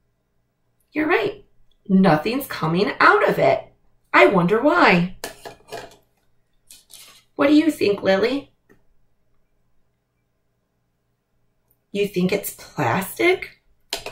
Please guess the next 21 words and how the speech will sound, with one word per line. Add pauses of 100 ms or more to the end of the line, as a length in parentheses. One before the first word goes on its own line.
Well,
it's
not
plastic.
It's
a
real
egg. (1300)
How
about
you,
Olivia? (380)
Do
you
have
any
ideas
why
there's
nothing
coming